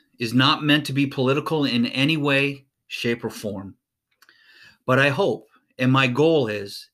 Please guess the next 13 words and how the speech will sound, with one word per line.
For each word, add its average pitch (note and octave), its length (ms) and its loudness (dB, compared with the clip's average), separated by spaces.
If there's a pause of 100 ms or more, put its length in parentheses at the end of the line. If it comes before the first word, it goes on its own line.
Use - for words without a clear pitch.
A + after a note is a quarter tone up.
it A#2+ 140 -6
is A#2 140 -4
gonna A#2+ 180 -2
help D3+ 380 -6
us - 400 -8 (400)
as A#2 180 -2
followers F3+ 760 -2
of C3+ 300 -6
Jesus, A2+ 720 -4 (800)
how B2+ 160 2
God C#3+ 420 2
wants C#3 360 -2
us A2 300 -4